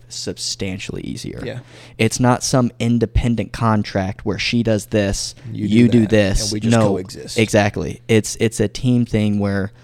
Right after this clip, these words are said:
Speaker 1: you know, I help her on some stuff, she helps me on some stuff, and that's,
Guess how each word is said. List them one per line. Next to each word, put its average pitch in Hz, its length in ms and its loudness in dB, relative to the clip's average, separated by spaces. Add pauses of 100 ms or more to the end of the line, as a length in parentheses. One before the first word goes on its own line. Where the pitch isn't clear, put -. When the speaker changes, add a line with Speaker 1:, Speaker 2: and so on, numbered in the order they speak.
(240)
Speaker 1:
you 110 80 2
know, 104 200 2
I 113 180 0
help 120 300 0
her 110 200 0
on 104 400 -2
some 110 280 -2
stuff, 110 300 -4
she 107 180 -2
helps 113 280 -4
me 110 100 0
on 101 140 -4
some 98 240 -6
stuff, 104 480 -4
and 101 460 -2 (760)
that's, - 400 2